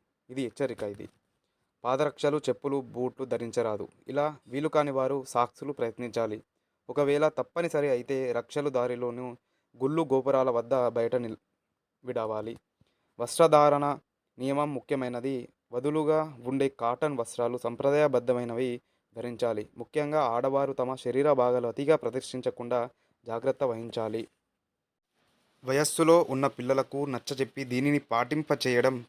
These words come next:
పెద్దల ధర్మం, బాధ్యత కూడా. మండపాలలో ఇతర విస్-, ఇతరత్ర విశ్రాంతి తీసుకునే సాధువులకు, తోటి భక్తులకు అలజడి కలిగించరాదు.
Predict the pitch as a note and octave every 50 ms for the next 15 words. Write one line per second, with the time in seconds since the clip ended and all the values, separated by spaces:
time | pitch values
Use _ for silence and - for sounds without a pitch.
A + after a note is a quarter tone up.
0 | _ - A#2 A#2 B2 C3 C3+ C#3 C3+ A#2+ A#2+ A2+ A#2 A#2+ B2+ C#3 D3 - - G#2
1 | A2 A2 A2 G#2+ A#2+ A#2 B2 A#2 - G#2+ G2+ G2+ G2 - _ _ _ _ _ _
2 | _ _ _ _ _ _ - A#2 B2 C3+ C#3 D3+ C#3+ C#3 C3+ C3 C3 B2+ B2+ B2+
3 | C3+ C3 - - A#2 - - B2+ C3+ C3 A#2+ A#2+ A#2 - - - - - - C3
4 | B2 B2+ B2 - C3+ C3 A2+ A2+ - - - C3 C3+ C3+ C#3 C3 - B2+ A#2 -
5 | - B2+ B2 B2 C3 C#3 C3+ B2+ _ _ _ _ _ _ _ - A#2+ A#2+ B2+ C#3
6 | C3+ C3 A#2 - C3+ C#3 C#3 B2+ - B2+ C3 C3+ C#3 C#3 A#2+ A#2 - - - C3
7 | B2+ - C3 B2 G#2+ A2+ A#2+ B2 C#3 D3 D3+ C#3+ - B2 A#2+ B2 B2+ A#2+ A2+ A#2+
8 | A#2 A2 A2+ A2+ A2+ -